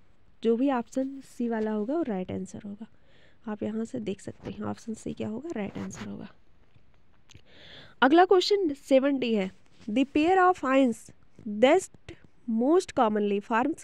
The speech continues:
complex with coordination number two। तो कौन कौन से complex हैं? Chromium, copper and mercury। अगला है सेवेंटी वन number question,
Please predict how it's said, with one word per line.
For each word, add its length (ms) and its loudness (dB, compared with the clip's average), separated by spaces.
complex 480 -4
with 200 -4
coordination 560 -2
number 220 -4
two। 160 -2
तो 100 4
कौन 260 0
कौन 200 0
से 160 -2
complex 520 -2
हैं? 100 -8
Chromium, 420 0
copper 380 4
and 200 -2
mercury। 400 -4
अगला 260 4
है 140 2
सेवेंटी 500 0
वन 160 0
number 260 -4
question, 480 -10